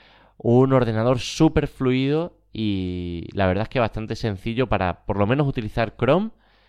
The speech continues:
eh, va, va perfecto. Y luego si queréis utilizar alguna herramienta más en concreto de Linux o aprovecharlo para algo como hago yo, para programar, instalar librerías y tal, os irá fino. Recomendado, ya sabéis.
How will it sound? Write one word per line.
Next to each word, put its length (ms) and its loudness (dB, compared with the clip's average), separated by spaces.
eh, 280 0
va, 500 6
va 300 0
perfecto. 600 -6
Y 80 -12
luego 220 -2
si 120 -10
queréis 220 -6
utilizar 360 -8
alguna 280 -6
herramienta 460 -8
más 340 -8
en 100 -12
concreto 580 -4
de 220 0
Linux 600 -2
o 60 0
aprovecharlo 580 -4
para 400 -2
algo 300 0
como 460 -2
hago 160 -2
yo, 220 -2
para 220 -2
programar, 500 -4
instalar 360 -4
librerías 400 -4
y 60 -6
tal, 240 2
os 140 2
irá 200 6
fino. 360 -4
Recomendado, 760 -2
ya 160 -4
sabéis. 420 -12